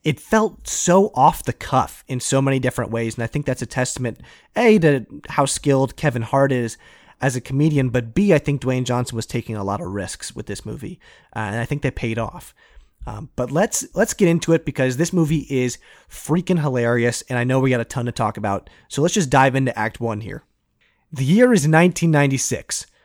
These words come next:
Star athlete Calvin Joyner, played by Kevin Hart, is being honored at his high school.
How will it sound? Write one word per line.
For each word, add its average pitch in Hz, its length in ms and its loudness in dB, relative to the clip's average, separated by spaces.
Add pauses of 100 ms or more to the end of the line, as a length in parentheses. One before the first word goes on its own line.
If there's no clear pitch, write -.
(140)
Star 185 420 2
athlete 160 460 2
Calvin 170 360 4
Joyner, 123 460 -2 (100)
played 120 200 -2
by 107 180 -2
Kevin 143 320 -2
Hart, 120 280 -2 (300)
is 139 100 0
being 147 320 -2
honored 190 320 2
at 151 140 2
his 135 100 -2
high 147 160 4
school. - 400 -6